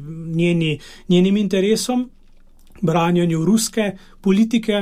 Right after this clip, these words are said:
da če, če tako povemo nekoliko, eh, direktno ali poenostavljeno, ampak vendarle ta razkol se zgodi med življenjem, ki je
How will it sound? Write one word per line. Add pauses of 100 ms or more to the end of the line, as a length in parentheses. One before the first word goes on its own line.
da
če,
če
tako
povemo
nekoliko,
eh,
direktno
ali
poenostavljeno, (300)
ampak
vendarle
ta
razkol (120)
se
zgodi (360)
med
življenjem, (160)
ki
je